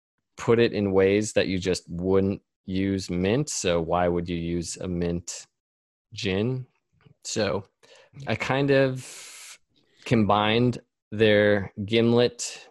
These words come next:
recipe and their Collins recipe because, you know, I don't know what the cocktail codex has to say about it, but for me, uh, gimlet plus club soda is basically a Tom Collins, so it's not like it's that far of a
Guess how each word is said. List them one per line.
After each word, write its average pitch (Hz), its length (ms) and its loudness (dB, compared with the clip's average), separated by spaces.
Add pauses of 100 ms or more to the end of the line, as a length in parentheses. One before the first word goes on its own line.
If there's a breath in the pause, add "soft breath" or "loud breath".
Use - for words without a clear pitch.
recipe 123 580 0
and 101 100 2
their 95 240 4
Collins 113 600 0
recipe 131 460 -2
because, 95 600 -2
you 92 100 -4
know, 80 180 -2
I 104 80 2
don't 107 120 4
know 104 60 4
what 101 140 2
the 98 60 -2
cocktail 104 460 0
codex 127 560 0
has 131 280 0
to 139 80 -2
say 131 240 4
about 135 280 2
it, 139 200 -2
but 101 240 2 (500 soft breath)
for 131 100 2
me, 165 460 4
uh, 107 380 2
gimlet 123 520 0
plus 110 320 0
club 107 340 -2
soda 98 380 2
is 90 180 -2
basically 90 500 -2
a 80 40 -8
Tom 82 300 -6
Collins, 87 540 -6
so 92 200 -2
it's - 160 -4
not 98 140 -2
like 87 140 -6
it's 87 180 -10
that 92 320 -2
far 82 260 -2
of 78 100 -6
a 90 240 -8